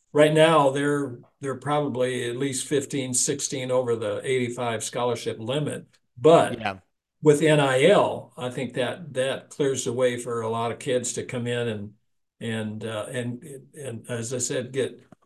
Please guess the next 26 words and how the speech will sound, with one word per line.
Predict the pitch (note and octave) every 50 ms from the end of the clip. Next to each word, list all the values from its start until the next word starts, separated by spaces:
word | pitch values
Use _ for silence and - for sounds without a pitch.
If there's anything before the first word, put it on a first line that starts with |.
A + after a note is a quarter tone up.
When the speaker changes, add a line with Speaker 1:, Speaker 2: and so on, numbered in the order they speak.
| _ _ -
Speaker 1:
get | D3+ C#3+ -
some | - G3 G#3 G3+
of | E3+ C#3+
their | C3+ B2
tuition | B2 - C#3+ C3 B2 B2 - - A2+ A2
paid. | - B2+ A2+ G#2 G2+ G2+ G#2+ - - _ _ _ _ _ _ _ _ _ _ _ _ _ _ _ _ _ _ _ _ _ _ _ _ _ _ _ -
Speaker 2:
Yeah, | B2+ C3 A#2+ A#2
definitely. | A2 A#2+ B2 A#2+ - A#2 A2 G#2+ G#2 G2 - _ - - - - -
And, | C#3 D3 D#3 D3+ D3
uh, | C#3+ C#3 A#2+ C3+ -
a-, | - A#2 - - -
a-, | C3+ C#3 - -
and | D3+ D3
as | D3 D3 C3+ B2+
you | C#3
said, | B2+ C#3 B2 A2+ G#2 G2 - _ - - _ _ _ _ _ _ _ _ _ _ _ _ _ _ _ _ _ _ _ _ -
those | A2+ C3+ D3+ D3+ D3 -
three | D#3 D3+ C#3+
words | C#3+ C#3+ C#3 C3 -
sum | - C#3 B2+ B2+
it | B2+
up, | B2+ B2+ B2+ - - -
the | - A#2+ B2+ A#2
recruiting | A2+ G#2+ - C3+ C3 B2 A#2
class. | A#2 B2+ B2 A2+ A2+ A2 -
Just, | - - B2+ A#2+ -